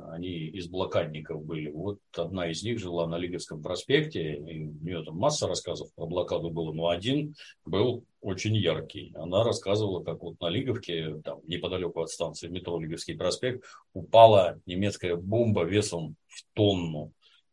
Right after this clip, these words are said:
И вот там разрушения были такие, что это у нее там затмевало вообще все. Вот у меня с детства как-то отпечаталось, что одна тонна — это что-то страшное. Тут не похоже. Не похоже, во-первых, а во-вторых,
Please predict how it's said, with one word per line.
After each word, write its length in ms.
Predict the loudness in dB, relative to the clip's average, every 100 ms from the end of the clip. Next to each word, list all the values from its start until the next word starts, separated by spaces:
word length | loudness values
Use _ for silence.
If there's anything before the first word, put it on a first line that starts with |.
| _
И 40 |
вот 180 | -6 0
там 160 | 2 4
разрушения 680 | 4 2 0 0 2 2 2
были 300 | 2 2 4
такие, 640 | 2 2 4 8 8 6
что 160 | 0 -6
это 140 | -2
у 120 | 0
нее 320 | 2 2 2 2
там 240 | -2 -2
затмевало 640 | -8 -4 -2 4 4 6
вообще 720 | 4 2 0 -6 -4 -2 -4 -6
все. 420 | -8 -6 -6 -8
Вот 220 | -10 -8
у 40 | -6
меня 200 | -2 -2
с 80 |
детства 320 | -4 -6 -8 -12
как-то 300 | -12 -6 -6
отпечаталось, 640 | -6 -4 -2 -2 -6 -8
что 260 | -8 -6 -8
одна 240 | -4 -4
тонна — 400 | 0 0 0 -2 -6
это 140 | -8
что-то 320 | -8 -8 -8
страшное. 760 | -10 -10 -8 -8 -10 -14 -16 -16 _ -20 -20 _
Тут 200 | -4 -4
не 120 | 0 2
похоже. 560 | 2 2 2 2 0 -8 _ _ _ _ _ _ _ _
Не 160 | 2 2
похоже, 500 | 4 4 8 8 8
во-первых, 600 | 4 4 0 0 -2 0
а 80 | 2
во-вторых, 640 | 2 2 2 2 -2 -12